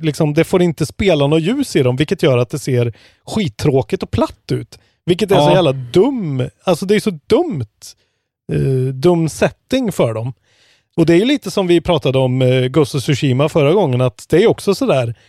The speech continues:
Speaker 1: så fort ljuset får, liksom, spela fritt på ytorna ser det skitbra ut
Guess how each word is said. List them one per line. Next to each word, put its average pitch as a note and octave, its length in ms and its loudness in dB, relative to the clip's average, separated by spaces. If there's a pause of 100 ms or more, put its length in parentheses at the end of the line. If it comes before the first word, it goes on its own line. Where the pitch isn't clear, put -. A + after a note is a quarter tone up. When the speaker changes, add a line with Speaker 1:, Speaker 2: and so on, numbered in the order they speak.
(100)
Speaker 1:
så F#3+ 140 0
fort A#3+ 200 0
ljuset G3 580 0
får, D#3+ 220 0
liksom, C3+ 220 -6
spela C3+ 460 -2
fritt - 420 -8 (400)
på E3+ 140 2
ytorna C#3 460 0
ser - 160 0
det C#3 60 0
skitbra D#3+ 520 0
ut - 280 -12